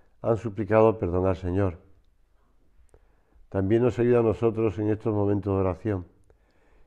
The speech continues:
"Misericordia, Dios mío, por tu bondad, por tu inmensa compasión, borra mi culpa", le decimos a Jesús. Y es algo que San José María hacía todos los días,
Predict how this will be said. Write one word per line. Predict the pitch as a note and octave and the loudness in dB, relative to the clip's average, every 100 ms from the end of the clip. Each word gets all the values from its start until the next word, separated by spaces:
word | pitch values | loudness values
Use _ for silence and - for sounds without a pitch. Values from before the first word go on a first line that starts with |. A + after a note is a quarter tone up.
| - | -12
"Misericordia, | A2+ G#2 A2+ A2 G#2+ B2 B2+ | -8 -4 0 0 2 4 6
Dios | B2 A#2+ | 6 4
mío, | A2 B2 C3 | 4 4 4
por | A2+ G#2+ | 4 -2
tu | G#2+ | -2
bondad, | F2+ F2+ F#2+ F#2 - - _ _ _ _ _ _ | -2 0 2 0 -4 -20 _ _ _ _ _ _
por | - G2 | -10 -8
tu | - | -2
inmensa | G2+ G#2+ A2+ A#2 | 2 2 2 0
compasión, | G#2 G#2+ G2+ - A#2 A2+ A2+ - _ _ _ | -2 -2 -2 0 0 0 -2 -14 _ _ _
borra | G2+ F#2+ A2+ A2+ | -2 4 4 4
mi | G2+ F#2+ | 2 2
culpa", | D#3 E3 - E2 | 6 6 4 -6
le | D#2+ | -8
decimos | D#2+ D#2+ G#2 F2+ E2 | -10 -8 -8 -8 -10
a | D#2+ | -16
Jesús. | D#2+ E2+ E2 - _ _ - - - - - - | -16 -16 -18 -20 _ _ -18 -18 -18 -20 -20 -4
Y | A#2+ | 2
es | C3+ - - - - - - - - - - - - - - - - - _ _ _ G2 A2+ G2+ - | 4 2 -8 -20 -20 -20 -20 -20 -20 -18 -18 -18 -18 -20 -20 -20 -20 -20 _ _ _ -2 -2 -2 -2
algo | G#2 A#2 | 0 0
que | A2+ | 0
San | F#2+ F#2+ | -4 -6
José | F2 F2+ - | -6 -10 -2
María | G2 A2+ B2+ G#2+ - - _ _ _ _ | 2 6 6 4 -2 -20 _ _ _ _
hacía | G2+ F#2+ B2 A#2+ | -8 -4 2 2
todos | B2+ A#2+ | 4 4
los | A2 F#2+ | 4 2
días, | C#3 E3+ E2+ | 4 4 2